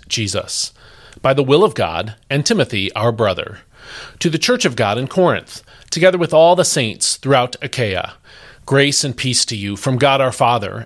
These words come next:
and the Lord Jesus Christ. Blessed be the God and Father of our Lord Jesus Christ, the Father of compassion and the God of all comfort, who comforts us in all our troubles, so that we can comfort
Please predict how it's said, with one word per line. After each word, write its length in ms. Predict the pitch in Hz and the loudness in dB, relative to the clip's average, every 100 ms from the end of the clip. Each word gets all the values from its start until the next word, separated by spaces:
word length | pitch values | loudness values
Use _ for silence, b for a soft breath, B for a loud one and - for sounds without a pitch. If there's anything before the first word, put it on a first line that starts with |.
| - | -4
and 160 | 170 | -2
the 60 | 135 | 0
Lord 240 | 110 110 | 0 0
Jesus 340 | 107 110 101 104 | 0 -4 -4 -4
Christ. 680 | - 92 87 - - - - _ b b b b b b - - - - - - - - - - - - B B B B | -4 -6 -6 -4 -6 -8 -16 _ b b b b b b -20 -20 -20 -20 -20 -20 -20 -20 -20 -20 -20 -20 B B B B
Blessed 280 | 202 214 170 | 2 2 2
be 100 | 175 | 0
the 100 | 131 | 2
God 320 | 151 139 156 | 2 4 2
and 120 | 139 | 0
Father 420 | - 135 117 95 | 2 2 2 -4
of 160 | - 113 | -4 0
our 100 | 107 | 0
Lord 240 | 104 101 | 0 -4
Jesus 380 | 95 107 - 104 | -4 -4 -4 -6
Christ, 500 | - 92 92 - - - B B | -6 -6 -4 -4 -6 -12 B B
the 80 | 170 | -2
Father 340 | 175 170 190 185 | 2 4 4 2
of 120 | - | 0
compassion 680 | 165 131 151 127 113 - - B B | -2 2 0 0 -6 -10 -20 B B
and 100 | 139 | -2
the 60 | |
God 320 | 135 156 147 139 | 2 2 2 2
of 100 | 135 | 2
all 160 | 127 | 2
comfort, 680 | - 135 117 104 - - - - B B | 0 -6 -6 -6 -6 -10 -10 -16 B B
who 100 | 185 | -4
comforts 520 | 180 214 220 156 - - | 2 0 0 -2 -2 2
us 400 | 185 117 - - - b | 2 2 0 -6 -8 b
in 120 | 175 | 0
all 200 | 170 190 | 2 4
our 160 | 156 123 | 4 2
troubles, 680 | - 175 117 90 - - - B B B | 0 0 0 -4 -6 -6 -6 B B B
so 160 | - 190 | 0 0
that 100 | - | 2
we 160 | 226 | -2
can 160 | 240 160 | 0 -4
comfort 460 | - 139 143 - | -2 -4 -4 -6